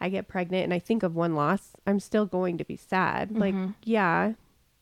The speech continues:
Speaker 1: probably for a long time, if not forever.
Speaker 2: Mm-hmm.
Speaker 1: But, like, for me, I kept thinking, I, I'm g-, the only way I'm gonna be happy again is if I get pregnant. And I got pregnant pretty fast. I think it was, like, three months, you know?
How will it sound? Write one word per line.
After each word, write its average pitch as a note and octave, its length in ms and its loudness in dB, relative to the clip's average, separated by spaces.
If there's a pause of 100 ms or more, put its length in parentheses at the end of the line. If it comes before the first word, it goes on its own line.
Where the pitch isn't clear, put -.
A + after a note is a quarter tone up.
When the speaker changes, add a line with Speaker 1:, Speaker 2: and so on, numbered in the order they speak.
(320)
Speaker 1:
probably G#3+ 460 2
for G#3 200 -2
a G3 80 0
long F#3 220 0
time, G3+ 280 -2
if - 180 -2
not F3+ 180 -2
forever. F#3+ 720 -6
Speaker 2:
Mm-hmm. G3 240 -4 (800)
Speaker 1:
But, G#3+ 400 2 (680)
like, A3 280 2
for G#3 220 -4
me, G#3 320 2
I F#3+ 240 0
kept F#3 280 -4
thinking, F3 560 -4 (440)
I, A3 180 4
I'm G3 260 2
g-, G3 140 2
the G3 120 2
only G#3 280 4
way A3+ 120 4
I'm G#3+ 60 2
gonna G#3+ 140 4
be G#3 100 4
happy A3 320 2
again G3+ 180 4
is G3 120 2
if F#3+ 120 -2
I F#3 60 -2
get F3+ 180 -4
pregnant. G#3 400 -2 (720)
And G#3+ 160 2
I G#3 80 4
got G3 160 2
pregnant G#3 340 2 (120)
pretty C#4 180 2
fast. B3 420 0
I A3+ 100 4
think A3 200 2
it A3 60 2
was, G3+ 100 0
like, F#3+ 180 -2
three G#3 180 0
months, G#3 500 0
you A3 100 2
know? G3+ 340 0